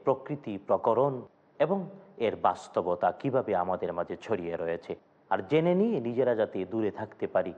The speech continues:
কবিরা গুনাহ থেকে, নিজেরা যাতে সতর্ক হতে পারি, সাবধান হতে পারি। আর সতর্ক এবং সাবধান হওয়ার বিপরীতে রাব্বুল আলামিনের অনুগ্রহ পেয়ে দুনিয়ায় হই ধন্য, পরকালেও হতে পারি জান্নাতবাসী। আল্লাহ আমাদের সকলকে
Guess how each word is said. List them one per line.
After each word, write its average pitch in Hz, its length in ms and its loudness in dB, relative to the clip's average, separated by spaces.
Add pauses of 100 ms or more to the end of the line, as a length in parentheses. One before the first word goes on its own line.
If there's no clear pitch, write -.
(320)
কবিরা 92 320 0
গুনাহ 90 320 -2
থেকে, 90 320 -6 (280)
নিজেরা 190 280 2
যাতে 196 140 -6
সতর্ক 196 460 0
হতে 90 260 -4
পারি, 90 240 -8
সাবধান 135 600 2
হতে 87 300 -6
পারি। 110 280 -2 (440)
আর 104 200 2 (320)
সতর্ক 160 460 0
এবং 113 280 2
সাবধান 107 520 0
হওয়ার 90 360 2
বিপরীতে 101 580 -4
রাব্বুল 87 340 -2
আলামিনের 90 480 2
অনুগ্রহ 104 560 0
পেয়ে 87 180 -4
দুনিয়ায় 98 500 -2
হই 95 140 -2
ধন্য, 165 420 -2 (420)
পরকালেও 151 520 2
হতে 95 220 -8
পারি 87 260 -8
জান্নাতবাসী। 87 680 -2 (300)
আল্লাহ 147 220 4
আমাদের 175 180 0
সকলকে 160 560 -2